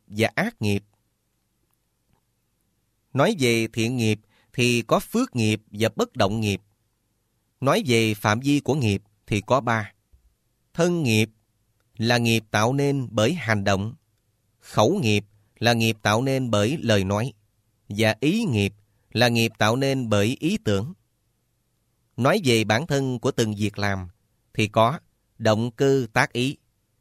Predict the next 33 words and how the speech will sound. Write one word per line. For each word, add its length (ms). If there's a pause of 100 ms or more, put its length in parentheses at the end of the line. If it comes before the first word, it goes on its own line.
(120)
và 380
hành 380
động 300
tác 180
ý. 260 (880)
Và 200
nghiệp 340
tạo 200
ra 420
có 100
thể 180
là 120
nghiệp 240 (120)
cố 220
định, 300 (380)
tức 180
là 100
định 300
nghiệp, 220 (440)
hay 200
nghiệp 280 (240)
chưa 360
cố 200
định, 260 (380)
tức 160
là 100 (100)
bất 260
định 240
nghiệp. 240 (1040)
Nghĩa 180
là 220
nhất 320
thiết 260